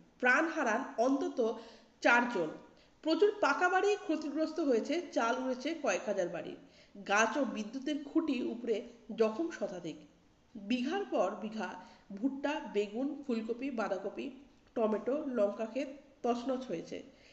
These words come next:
শিলের আঘাতে জখম হন প্রচুর পথচারী। জলপাইগুড়ির মহকুমা শাসক তমজিৎ চক্রবর্তী বলেন, বিপর্যয় মোকাবিলা দলকেও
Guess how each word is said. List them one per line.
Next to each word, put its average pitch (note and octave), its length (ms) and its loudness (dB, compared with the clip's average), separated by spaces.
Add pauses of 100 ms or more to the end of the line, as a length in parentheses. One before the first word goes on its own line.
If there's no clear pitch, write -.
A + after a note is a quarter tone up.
(180)
শিলের F4+ 360 0 (140)
আঘাতে G#3+ 440 0 (600)
জখম B3 320 4
হন C#4 440 4
প্রচুর A#3 360 -2
পথচারী। F3 440 -4 (580)
জলপাইগুড়ির E4+ 560 6
মহকুমা C#4 500 2
শাসক A3 320 -2 (120)
তমজিৎ A3+ 360 2 (100)
চক্রবর্তী C4+ 540 0
বলেন, F3 280 -2 (340)
বিপর্যয় F#4 680 2
মোকাবিলা D4+ 540 4
দলকেও G#3+ 640 2